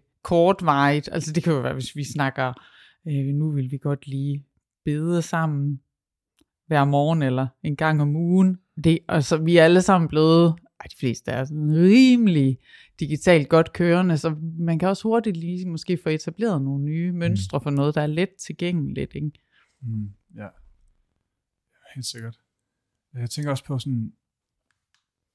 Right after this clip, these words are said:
Speaker 3: fordi noget af det, vi er inde på her, at, at man kan simpelthen forstå, altså det var noget, du sagde i starten, Kalle, også, at man kan ikke forstå sig selv som menneske,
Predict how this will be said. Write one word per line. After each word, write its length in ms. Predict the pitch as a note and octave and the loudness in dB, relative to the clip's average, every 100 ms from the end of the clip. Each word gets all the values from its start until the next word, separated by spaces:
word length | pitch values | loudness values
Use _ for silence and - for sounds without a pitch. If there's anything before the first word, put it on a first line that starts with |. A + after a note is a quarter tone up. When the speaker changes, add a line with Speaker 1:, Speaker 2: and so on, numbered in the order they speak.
| _ | _
Speaker 3:
fordi 180 | - B2+ | -14 -10
noget 260 | G#2+ B2+ C#3+ | -6 -2 -2
af 40 | |
det, 100 | C3 | 0
vi 80 | B2 | -2
er 40 | |
inde 140 | A#2 C#3+ | -2 -2
på 160 | B2 | -2
her, 220 | B2 A#2+ G#2+ - _ _ _ _ _ _ _ _ _ _ _ _ _ _ _ | -2 -2 -4 -12 _ _ _ _ _ _ _ _ _ _ _ _ _ _ _
at, 160 | B2+ _ | -20 _
at 100 | B2+ | -14
man 100 | B2 | -12
kan 100 | - | -10
simpelthen 260 | - D3 C3+ | -8 -6 -6
forstå, 180 | B2+ - | -10 -12
altså 140 | - - | -12 -10
det 60 | C3 | -4
var 60 | |
noget, 200 | B2 B2+ | -2 -2
du 80 | A#2+ | -4
sagde 200 | - B2+ | -8 -8
i 260 | A#2 - - | -8 -10 -12
starten, 300 | - C3+ A2 | -6 -6 -6
Kalle, 200 | - G#2+ | -8 -10
også, 180 | A2 C3 A#2 | -10 -10 -8
at 80 | A#2 | -6
man 120 | A#2 | -6
kan 80 | C#3+ | -8
ikke 80 | - | -10
forstå 300 | C3 - D3+ | -6 -2 -2
sig 120 | A2 | -2
selv 220 | - C3+ | -2 -2
som 140 | - | -2
menneske, 340 | G#2+ A2+ C3+ | -2 -2 -4